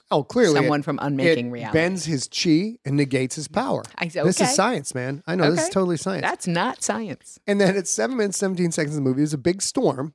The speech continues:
Speaker 1: which of course you have to have a big storm. And Sands does a crazy spinny, you know, uh,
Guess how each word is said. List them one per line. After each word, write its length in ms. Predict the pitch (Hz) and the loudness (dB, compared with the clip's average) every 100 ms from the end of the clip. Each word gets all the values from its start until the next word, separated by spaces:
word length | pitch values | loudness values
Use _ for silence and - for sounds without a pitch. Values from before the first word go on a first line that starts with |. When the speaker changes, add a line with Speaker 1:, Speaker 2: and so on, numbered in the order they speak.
| _ | _
Speaker 1:
which 160 | - 139 | -16 -14
of 80 | - | -10
course 240 | 123 123 | -8 -6
you 60 | 117 | -8
have 100 | 117 | -4
to 40 | 127 | -4
have 80 | 123 | 0
a 40 | |
big 160 | 131 131 | -2 0
storm. 360 | - 113 120 - _ _ 160 | -4 -6 -8 -14 _ _ 2
And 300 | 143 135 135 _ | 2 2 -2 _
Sands 540 | - 165 160 156 - | -4 0 2 0 -2
does 300 | - 143 156 | -2 2 2
a 60 | 139 | 2
crazy 400 | - 156 143 143 | 2 2 2 -2
spinny, 600 | - - - 151 147 143 | -2 -2 2 4 4 4
you 240 | 135 135 135 | 2 0 0
know, 280 | 123 123 - | 0 -4 -4
uh, 100 | 143 | -6